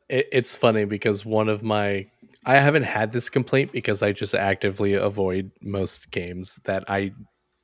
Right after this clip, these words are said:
don't know <laughs> how long they're gonna be or just aren't R P Gs. Um, because it's like, cool, I'm gonna spend seventy dollars. This game is gonna last me four hours, and then I'm never gonna touch it again. That's,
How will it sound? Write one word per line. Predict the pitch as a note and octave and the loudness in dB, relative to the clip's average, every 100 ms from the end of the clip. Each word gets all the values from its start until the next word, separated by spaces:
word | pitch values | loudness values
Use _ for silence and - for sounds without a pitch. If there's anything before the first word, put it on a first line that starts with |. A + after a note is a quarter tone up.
| _ _ | _ _
don't | G#2 F#2+ G#2 | -4 -4 -4
know | A2 G#2+ | -2 -2
<laughs> | - | 2
how | C3+ - | 0 2
long | C#3+ B2 | 0 0
they're | C3 C3 | -2 0
gonna | C3+ B2+ | 0 0
be | C3+ D3 E3 - - - _ _ _ | -2 -2 -6 -12 -20 -20 _ _ _
or | - A#2 G#2+ G#2+ G2+ - | 0 2 4 4 0 -6
just | - G2+ - | -10 -10 -8
aren't | A2 G2 | -10 -10
R | G2 G2 | -8 -8
P | G2+ G2 | -6 -6
Gs. | F#2 F#2 G#2 A#2 - _ _ _ _ _ _ | -8 -8 -6 -8 -12 _ _ _ _ _ _
Um, | - G#2 G#2 G2 F#2 - _ _ _ | -6 -2 0 -2 -6 -14 _ _ _
because | B2 - D3 A#2 | -6 0 2 0
it's | G#2+ | 0
like, | B2 A2+ | 2 0
cool, | - D3+ G2+ - | 0 0 0 0
I'm | A2+ | -4
gonna | D3+ C#3 | 0 -2
spend | - G#2+ G2 | 0 -2 0
seventy | - A#2+ B2+ | 2 2 2
dollars. | A2 G2 F#2+ F#2+ F#2 | 0 0 0 -4 -6
This | G#2+ - | -8 0
game | A#2+ A#2 | 0 0
is | G#2+ | -4
gonna | - G2+ | -4 -4
last | G2 G2 - | -2 -4 -4
me | G2+ F#2+ | -6 -8
four | - - A#2 B2 | -10 -6 0 2
hours, | A2 G2+ F#2+ F#2 F#2 G2 | 2 0 -2 -4 -6 -8
and | - G2+ | -8 -6
then | G2 | -4
I'm | F#2+ G2 G#2 | -4 -4 -4
never | G#2 G#2 G#2 | -2 0 0
gonna | G2+ G2 | 0 -4
touch | - G2 - | -4 -6 -4
it | |
again. | A#2+ C3 C#3 C#3 - - _ _ _ _ - | -2 0 0 -4 -12 -20 _ _ _ _ -4
That's, | G#2+ - - | -2 -2 -6